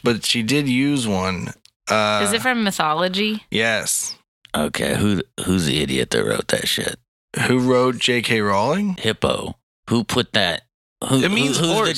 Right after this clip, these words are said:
Speaker 3: genius?
Speaker 4: Hippo
Speaker 3: Hippo does
Speaker 4: means
Speaker 3: not mean
Speaker 4: horse.
Speaker 3: horse.
Speaker 4: Yeah, that's why a hippopotamus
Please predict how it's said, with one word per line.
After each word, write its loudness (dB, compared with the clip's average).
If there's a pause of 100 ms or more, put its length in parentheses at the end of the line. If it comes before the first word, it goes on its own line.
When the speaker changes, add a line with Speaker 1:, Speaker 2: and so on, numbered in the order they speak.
Speaker 3:
genius? -2 (520)
Speaker 4:
Hippo 0
Speaker 3:
Hippo 0
does 0
Speaker 4:
means -2
Speaker 3:
not 0
mean 0
Speaker 4:
horse. -4
Speaker 3:
horse. -2
Speaker 4:
Yeah, -4 (240)
that's -4
why 2
a 0
hippopotamus 0